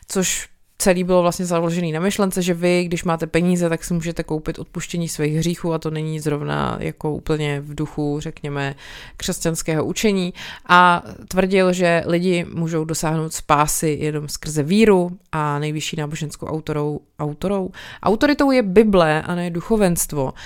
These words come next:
No a tyhle ty nový myšlenky potom vlastně daly vzniknout nový větvi křesťanství, která se právě nazývá protestantismus.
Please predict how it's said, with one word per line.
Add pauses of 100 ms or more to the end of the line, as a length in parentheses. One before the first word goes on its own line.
(300)
No
a
tyhle
ty
nový
myšlenky
potom
vlastně
daly
vzniknout
nový
větvi
křesťanství,
která
se
právě
nazývá
protestantismus.